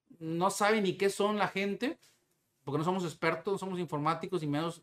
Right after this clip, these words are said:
los de paquetería, prefieren mandarlo con agente banal externo. Ahí es donde podías tener problema, pero mándamelo y te lo checo. Sí, Jesús,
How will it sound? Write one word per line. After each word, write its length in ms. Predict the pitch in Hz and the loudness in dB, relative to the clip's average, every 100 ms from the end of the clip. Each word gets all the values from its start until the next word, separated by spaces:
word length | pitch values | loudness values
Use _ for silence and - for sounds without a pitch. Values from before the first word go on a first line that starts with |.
| - | -14
los 240 | 135 131 | -10 -8
de 60 | 131 | -6
paquetería, 640 | 135 131 127 135 175 285 _ _ _ _ _ _ _ | -8 -8 -6 -2 -2 -4 _ _ _ _ _ _ _
prefieren 280 | 165 160 190 | -4 0 0
mandarlo 340 | 175 156 180 180 | 0 -2 -2 -2
con 100 | 151 | -2
agente 340 | 147 156 170 | -2 -2 -2
banal 220 | 151 151 | -2 -2
externo. 580 | 151 - 143 139 123 - - | -4 -4 -2 0 -4 -8 -6
Ahí 360 | 131 143 156 | 0 4 4
es 60 | 175 | 4
donde 200 | 180 170 | 2 0
podías 300 | 156 139 147 | 0 0 0
tener 280 | 151 147 143 | -2 -4 -2
problema, 460 | 151 131 127 117 | -2 -2 -4 -6
pero 160 | 139 139 | -6 -2
mándamelo 640 | 160 208 208 165 131 120 | 2 2 2 0 0 -2
y 60 | 131 | -6
te 120 | 135 | -8
lo 100 | 127 | -8
checo. 440 | 120 160 135 98 - _ _ _ _ _ _ | -6 -6 -6 -12 -14 _ _ _ _ _ _
Sí, 380 | - 214 277 302 | 0 6 6 6
Jesús, 580 | 233 202 247 262 - | 4 2 0 0 -4